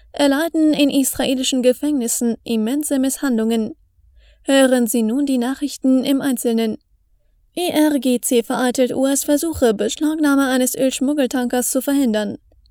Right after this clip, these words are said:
Die U S A haben letzte Woche unprofessionelle und riskante Versuche unternommen,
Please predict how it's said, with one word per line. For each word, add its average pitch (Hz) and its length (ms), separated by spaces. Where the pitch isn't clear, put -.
Die 254 120
U 220 100
S - 180
A 311 260
haben 254 360
letzte 247 500
Woche 294 360
unprofessionelle 294 1000
und 240 120
riskante 294 500
Versuche 277 460
unternommen, 220 520